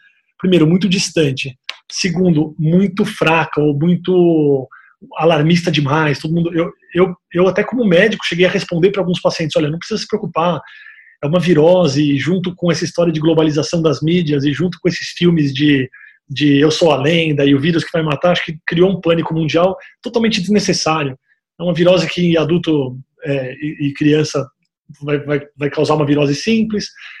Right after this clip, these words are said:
talvez pra idosos tenha algum problema, então essa foi minha sensação inicial. E conforme o tempo foi passando, a gente foi vendo o que foi acontecendo na Itália, na Chi-, na China, na Itália, no próprio Estados Unidos agora,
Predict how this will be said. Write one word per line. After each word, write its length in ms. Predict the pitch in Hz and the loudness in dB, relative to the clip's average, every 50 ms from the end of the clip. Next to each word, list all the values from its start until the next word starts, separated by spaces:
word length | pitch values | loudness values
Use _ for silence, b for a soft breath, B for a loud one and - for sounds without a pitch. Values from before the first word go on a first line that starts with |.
| B B | B B
talvez 360 | - 190 185 156 180 214 220 220 | 0 2 2 4 4 2 2 2
pra 140 | - 190 | 0 0
idosos 400 | 175 151 151 170 196 190 165 147 | 0 2 4 4 4 4 2 0
tenha 160 | - - 170 165 | -2 0 0 0
algum 140 | 160 170 | 0 0
problema, 340 | 165 160 156 147 170 185 180 | 0 0 2 2 2 2 2
então 180 | 175 175 208 220 | 0 0 0 0
essa 160 | 226 220 220 - | 0 -2 -4 -4
foi 100 | 233 233 | -2 -2
minha 80 | 226 | -2
sensação 420 | 180 - 208 - - 185 - - 202 | -2 -2 -2 -2 -4 -4 -4 -4 -4
inicial. 400 | 202 196 170 - - 165 143 139 - B B B B B B B B B B _ _ _ _ _ _ _ _ - | -4 -4 -4 -4 -6 -6 -6 -6 -10 B B B B B B B B B B _ _ _ _ _ _ _ _ -4
E 60 | 175 | -2
conforme 400 | 180 214 208 214 - 262 269 254 | 2 2 2 2 2 0 0 0
o 40 | - | 0
tempo 180 | 226 226 220 | 0 0 2
foi 120 | 220 220 214 | 2 2 2
passando, 460 | 214 202 175 - - - 185 214 202 | 2 0 -2 -2 -2 -2 0 2 2
a 20 | |
gente 140 | 185 180 175 | 0 0 0
foi 120 | - 185 165 | -2 -2 0
vendo 160 | 175 185 180 | 0 0 -2
o 40 | 180 | -2
que 60 | - | -6
foi 140 | - - 175 | -4 -4 -4
acontecendo 420 | 170 175 165 - - 170 170 170 | -2 -4 -6 -6 -4 -4 -4 -2
na 80 | 170 165 | -2 -4
Itália, 720 | 147 - - 135 147 165 170 165 151 143 135 131 127 127 120 131 | -4 -4 -4 -2 -2 0 0 0 -2 -2 -2 -4 -6 -10 -10 -6
na 80 | 139 143 | -4 -2
Chi-, 220 | - - - 151 | -2 -2 -2 -2
na 100 | 143 139 | -4 -4
China, 340 | - - - 165 180 170 160 | -4 -4 0 0 2 2 2
na 120 | 147 147 | 0 -2
Itália, 580 | 135 - - 147 165 175 165 156 151 143 131 - b b b b b b b - | -4 -6 -4 -4 -2 -2 0 0 0 -2 -4 -6 b b b b b b b -8
no 100 | 143 139 | -4 0
próprio 220 | - 170 175 170 | 0 0 0 0
Estados 240 | - - 175 165 143 | 0 0 0 2 2
Unidos 260 | 151 160 165 156 - | 0 0 0 0 0
agora, 560 | 156 143 131 139 151 165 170 165 156 139 131 | -2 -2 0 2 2 2 2 2 0 -2 -6